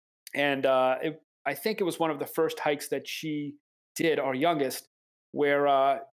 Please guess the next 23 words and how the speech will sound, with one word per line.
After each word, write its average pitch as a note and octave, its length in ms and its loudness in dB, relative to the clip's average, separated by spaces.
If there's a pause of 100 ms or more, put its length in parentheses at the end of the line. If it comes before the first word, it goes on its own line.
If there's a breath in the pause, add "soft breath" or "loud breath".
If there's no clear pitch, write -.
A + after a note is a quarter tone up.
I D#3+ 80 2
didn't E3+ 120 0
have E3 100 -4
to D3 60 -12
carry D#3 300 2
her B2+ 80 -2
at B2+ 60 -4
any C3 100 -8
point. C3 280 -10
She - 140 -10
just C#3+ 200 -10
really D3 420 -2
lived D3+ 240 -2
for - 100 -10
the D#3 60 -4
moment, D3 320 -4
was, C#3 380 -4
was C3+ 100 -8
very D3 200 0
present D3 440 -2
with C#3+ 160 -8
the C#3+ 80 -4
hike, C#3+ 340 -2